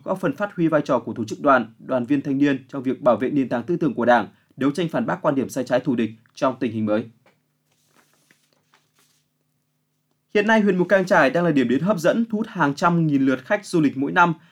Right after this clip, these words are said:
trong đó có rất nhiều du khách quốc tế. Tiềm năng thế mạnh về cảnh quan thiên nhiên và bản sắc văn hóa du lịch nơi đây đang là thế mạnh tạo đà đưa du lịch của Mù Cang Chải phát triển, phấn đấu đưa Mù Cang Chải trở thành huyện du lịch. Hiện nay, huyện đang tích cực triển khai đề án xây dựng huyện Mù Cang Chải trở thành huyện du lịch giai đoạn hai nghìn không trăm hai mươi mốt hai nghìn không trăm hai mươi lăm,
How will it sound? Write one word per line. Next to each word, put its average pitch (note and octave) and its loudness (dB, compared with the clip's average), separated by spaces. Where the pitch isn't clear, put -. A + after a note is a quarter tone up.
trong G3+ -4
đó F3 4
có F#3 -4
rất G#3+ -6
nhiều F3+ 2
du F3 -2
khách G#3+ -6
quốc G#2+ -4
tế. D#3+ 0
Tiềm G3 4
năng G#3+ 2
thế G#3+ 2
mạnh F#3+ -2
về D#3 2
cảnh C#3+ 0
quan F3 0
thiên F#3 0
nhiên F3+ 4
và D3+ -2
bản A#2 2
sắc A2 -10
văn D3+ -2
hóa C#3 2
du E3+ 2
lịch D3 2
nơi D3+ 2
đây D3 4
đang C#3+ -2
là B2 0
thế C#3+ -2
mạnh F3 0
tạo - -8
đà C3 4
đưa D#3+ 2
du D#3 2
lịch C#3 2
của A2+ -6
Mù A2+ 0
Cang C3+ 0
Chải A#2 2
phát E3+ -6
triển, C3 2
phấn D#3+ 2
đấu D#3 6
đưa F#3+ 4
Mù E3 2
Cang E3+ 2
Chải D3+ -2
trở A2+ -8
thành A#2+ -4
huyện B2+ -2
du C3+ 2
lịch. B2 4
Hiện G3+ 6
nay, G#3+ 6
huyện F#3 2
đang F#3+ 2
tích A3 -2
cực E3 2
triển B2 0
khai E3 0
đề C#3+ 4
án C3 4
xây F3+ 0
dựng E3 2
huyện C3 0
Mù B2+ -2
Cang D#3 0
Chải C3 2
trở B2 -4
thành B2+ -4
huyện C3+ -2
du E3 0
lịch C#3 4
giai D#3 -4
đoạn D3+ -2
hai D3+ -4
nghìn C3 -4
không B2 -6
trăm C#3+ -8
hai C#3+ -4
mươi D3+ -2
mốt F#3 0
hai E3+ -6
nghìn C3 -4
không C#3 -10
trăm C#3+ -8
hai C#3 -4
mươi C3+ -2
lăm, C#3 4